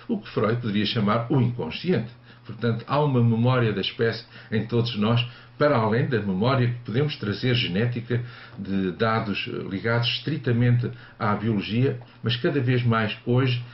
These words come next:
se fala que se calhar também herdamos padrões que foram adquiridos, padrões de comportamento pelos nossos antepassados e suscetíveis, eh, de serem transmitidos, para além de, de estritamente, eh, características biológicas,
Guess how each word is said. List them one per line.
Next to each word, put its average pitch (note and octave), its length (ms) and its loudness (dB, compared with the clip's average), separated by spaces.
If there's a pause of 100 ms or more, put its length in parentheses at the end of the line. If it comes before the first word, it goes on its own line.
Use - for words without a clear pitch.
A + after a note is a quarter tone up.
(140)
se - 180 -6
fala A#2 420 2
que C3+ 100 -4
se - 120 -8
calhar B2 460 0 (200)
também C#3 360 2
herdamos B2 640 2 (440)
padrões C#3 560 2 (260)
que A#2 100 -4
foram B2 380 4
adquiridos, A#2+ 720 2 (320)
padrões B2 300 0
de - 80 -4
comportamento A#2 720 0 (240)
pelos A#2 180 0
nossos B2 260 2
antepassados B2 600 0
e D3 60 -2
suscetíveis, F3 800 -2 (360)
eh, A2+ 260 0
de G2+ 140 -4
serem B2 300 2
transmitidos, A#2+ 800 0
para G2+ 200 0
além A#2 240 4
de, F#2 120 -4 (340)
de G2 140 -10
estritamente, A#2 840 0
eh, F#2 240 -2 (400)
características G2+ 680 -4
biológicas, A#2+ 600 0